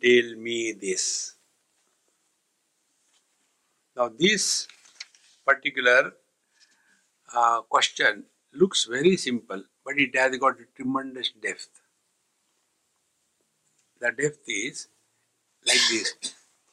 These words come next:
After death, if nothing remains, like there is one philosophy called as Charvak. Charvak means they talk very goody-goody.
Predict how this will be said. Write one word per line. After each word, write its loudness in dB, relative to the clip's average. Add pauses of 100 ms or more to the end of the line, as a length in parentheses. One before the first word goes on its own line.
(380)
After 4
death, 2 (680)
if 2
nothing 4
remains, -2 (1160)
like 2
there 2
is 0
one 2
philosophy 0
called 2
as 2 (600)
Charvak. 4 (720)
Charvak 4
means 2
they 0
talk 4
very 0 (180)
goody-goody. -2